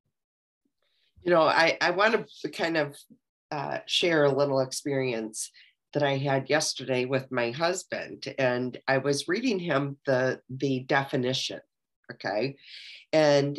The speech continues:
you know, I just said a people pleaser is typically someone that everyone considers to be helpful and kind. And when you, you know, helping them out when they have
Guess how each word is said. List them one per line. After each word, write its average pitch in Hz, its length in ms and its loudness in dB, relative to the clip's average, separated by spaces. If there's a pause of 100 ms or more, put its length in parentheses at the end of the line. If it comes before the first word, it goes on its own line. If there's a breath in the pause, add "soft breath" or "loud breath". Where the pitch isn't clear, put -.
(140)
you 160 80 -4
know, 139 120 2
I 131 120 2
just 143 260 -2
said 151 200 4
a 135 60 2
people 220 360 -10
pleaser 151 500 -4
is 143 140 -2
typically 147 460 -4
someone 139 560 -2
that 127 200 0
everyone 147 680 0
considers 135 680 -2
to - 100 -12
be - 100 -14
helpful 135 640 -4
and 143 160 -4
kind. 107 560 -6 (920 loud breath)
And 185 160 4
when 185 120 2
you, 170 360 0
you - 420 -2
know, 135 320 4
helping 175 360 0
them 147 140 0
out 139 320 2
when 131 180 -2
they 131 160 0
have 135 260 -2